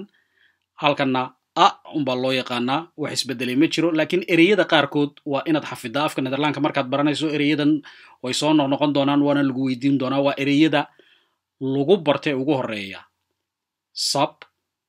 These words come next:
dag, ga, hak, kat,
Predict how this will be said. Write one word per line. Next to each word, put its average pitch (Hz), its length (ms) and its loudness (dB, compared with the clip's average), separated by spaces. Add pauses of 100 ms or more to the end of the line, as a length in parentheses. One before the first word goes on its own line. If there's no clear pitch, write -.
(1000)
dag, 123 300 -4 (1600)
ga, 131 380 -4 (1600)
hak, 156 340 0 (1600)
kat, 170 300 0